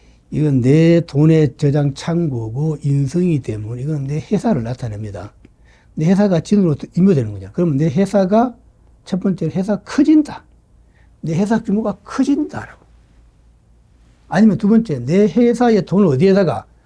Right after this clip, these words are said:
다른 큰 대기업에다가 내가, 내가 투자한다라고. 투자한다. 투자한다. 또 아니면은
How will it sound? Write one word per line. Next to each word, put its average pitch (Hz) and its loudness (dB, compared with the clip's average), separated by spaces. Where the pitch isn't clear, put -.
다른 185 2
큰 254 4
대기업에다가 185 2
내가, 156 -2
내가 175 -2
투자한다라고. 190 -4
투자한다. 196 -4
투자한다. - -18
또 233 2
아니면은 208 2